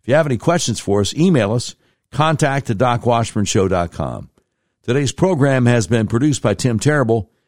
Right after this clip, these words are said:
directed by Mick Messy. This has been a terribly messy production. Portions of today's show will be taken overseas and dropped.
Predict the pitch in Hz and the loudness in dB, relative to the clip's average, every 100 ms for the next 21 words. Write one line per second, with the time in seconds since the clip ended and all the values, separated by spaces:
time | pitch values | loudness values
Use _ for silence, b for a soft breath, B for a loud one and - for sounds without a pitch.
0 | _ _ 104 135 143 113 110 120 147 123 | _ _ 0 0 2 0 2 2 0 0
1 | 139 - 92 127 - 110 82 156 214 208 | 0 0 0 0 0 -2 0 2 2 0
2 | - _ _ _ _ - 92 190 226 214 | -6 _ _ _ _ -8 -4 -2 0 0
3 | 202 170 170 - 131 135 90 - 60 - | 2 2 2 0 -2 0 -2 -4 -10 -12
4 | _ _ _ _ _ _ 180 202 160 117 | _ _ _ _ _ _ 2 2 2 0
5 | 113 110 107 101 - 151 151 135 110 139 | 0 0 -2 0 0 2 2 0 0 -2
6 | 135 131 127 117 156 139 95 95 139 131 | -2 0 0 0 0 0 0 0 2 0
7 | 104 | -4